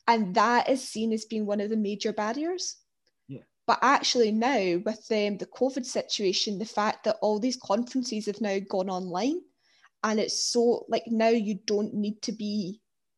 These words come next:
Speaker 1: in the same room as somebody.
Speaker 2: Mm-hmm.
Speaker 1: I think that actually will help change, because attitudes have had to change. Like, you don't need to be in the room with someone to
Speaker 2: Mm-hmm.
Speaker 1: make a really good contribution. Like, it can be done online.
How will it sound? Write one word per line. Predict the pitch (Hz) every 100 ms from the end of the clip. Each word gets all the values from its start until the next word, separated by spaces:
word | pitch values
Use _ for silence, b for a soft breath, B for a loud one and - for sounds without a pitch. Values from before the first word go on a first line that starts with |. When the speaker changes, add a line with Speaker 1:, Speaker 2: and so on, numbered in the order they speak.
| -
Speaker 1:
in | 202
the | 208
same | - 190
room | 196 226
as | 226
somebody. | 196 190 - 123 247 _ _ 127
Speaker 2:
Mm-hmm. | 107 101 - _ _ _
Speaker 1:
I | 226 247
think | 269 277 247
that | 180 220 226
actually | - - 233
will | 208 208
help | 208 220 220 - - - _ -
change, | - 240 247 208 208 - _ -
because | 247 247 220
attitudes | 220 220 254 240 233 247
have | 240
had | 214 202
to | 196
change. | - 226 190 202
Like, | 208 -
you | 220
don't | 226 220 -
need | 214 220 -
to | - 165 185 220 _ _ _ _ _
be | 190 220 -
in | 220 220
the | 196
room | 202 220
with | 240
someone | 214 185 214
to |
Speaker 2:
Mm-hmm. | 135
Speaker 1:
make | 202 240
a |
really | 202 202 202 208
good | 214 214
contribution. | 220 208 214 190 220 - 190
Like, | - -
it | 208
can | - 233 214 220
be | 240
done | 214 202
online. | 175 208 180 208